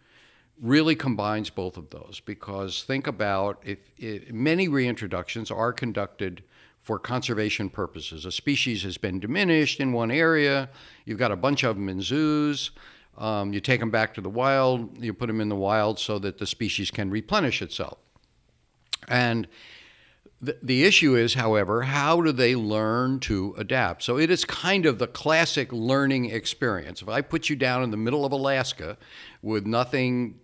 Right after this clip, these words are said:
to wear or eat or use,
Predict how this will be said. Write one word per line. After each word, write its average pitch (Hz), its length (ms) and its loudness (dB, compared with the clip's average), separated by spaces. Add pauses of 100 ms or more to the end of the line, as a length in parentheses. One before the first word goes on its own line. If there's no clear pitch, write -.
(260)
to - 120 -6
wear 127 360 2
or 110 220 0
eat 131 340 -2
or 104 220 -2
use, 110 600 0